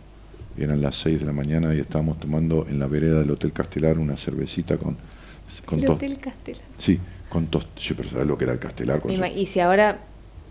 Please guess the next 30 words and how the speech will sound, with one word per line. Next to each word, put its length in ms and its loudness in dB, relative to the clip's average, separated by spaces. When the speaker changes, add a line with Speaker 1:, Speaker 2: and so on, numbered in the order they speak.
Speaker 2:
se, 140 -12
Speaker 1:
cuando 240 0
Speaker 2:
se 60 2
Speaker 1:
yo 60 6
tenía, 220 8
Speaker 2:
puede 200 2
Speaker 1:
vos 160 6
imaginate 320 4
el 60 4
Castelar 420 8
cuando 180 6
yo 60 6
tenía 160 6
veintisiete 560 2
años, 200 -2
veintiocho. 500 -2
Este, 600 8
lo 140 4
que, 340 4
lo 140 4
que, 220 4
lo 160 8
que 220 8
era. 220 0
Este, 600 2
y, 100 4
y, 840 4
y 80 -4
comíamos 460 2
un, 200 2